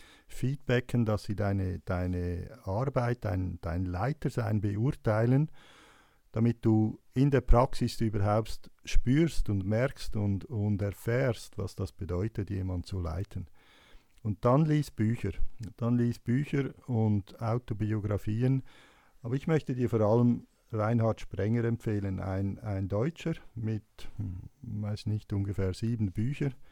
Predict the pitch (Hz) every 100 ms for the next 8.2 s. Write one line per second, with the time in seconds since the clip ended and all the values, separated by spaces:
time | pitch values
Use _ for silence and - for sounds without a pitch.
0 | - - 113 131 131 - 107 110 110 101
1 | - - 104 90 - 110 107 98 98 -
2 | 95 95 117 - - - - - _ _
3 | _ 117 135 - 147 139 123 113 143 -
4 | 120 113 104 - - 107 107 98 - -
5 | 117 127 - 117 113 104 - - - 117
6 | 120 - 110 - 98 95 107 120 - 104
7 | 90 101 95 95 90 - 92 104 110 98
8 | 92